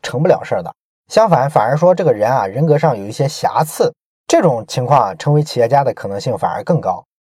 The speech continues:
不过呢，这个地方我还是有一点怀疑费尔奈特啊，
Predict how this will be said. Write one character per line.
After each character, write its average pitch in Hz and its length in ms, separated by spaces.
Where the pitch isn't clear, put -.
不 180 80
过 262 100
呢， 143 180
这 240 140
个 160 80
地 143 120
方 101 240
我 98 80
还 139 140
是 165 160
有 107 220
一 185 120
点 101 280
怀 120 220
疑 131 200
费 135 160
尔 98 140
奈 107 160
特 120 140
啊， 92 240